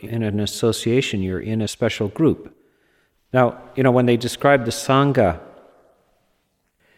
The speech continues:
there's a couple of different kinds of Sangha, and the Sangha usually is the conventionally ordained Sangha, is the,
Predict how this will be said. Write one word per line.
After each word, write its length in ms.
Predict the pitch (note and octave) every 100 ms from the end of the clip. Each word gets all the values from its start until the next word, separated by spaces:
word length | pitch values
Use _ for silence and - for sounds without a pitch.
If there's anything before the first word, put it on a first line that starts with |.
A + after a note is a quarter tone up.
| _ _ _ _
there's 300 | A2+ A2 - - - -
a 20 |
couple 260 | - C#3 A#2+
of 80 |
different 360 | A2 G#2+ G2+ -
kinds 320 | - A2 G2+
of 40 | F#2
Sangha, 800 | - - G#2+ A2 A#2 G2 C2 - _ _ _ _
and 160 | F2+ F2
the 60 | F2
Sangha 480 | - A#2+ A#2 G#2+
usually 380 | F#2+ G#2+ G#2+ G2+
is 160 | F2 -
the 80 | -
conventionally 1080 | F#2+ F2 F2+ G2+ - G#2+ F#2+ F2+ E2 D#2+ -
ordained 760 | F2 F2 D2+ F2 F2 F2+ F2 E2
Sangha, 680 | - - D#2+ D2+ C#2 C2+ C#2+ _ _ _ _ _ _ -
is 160 | D#2+ D#2
the, 320 | D2+ C#2+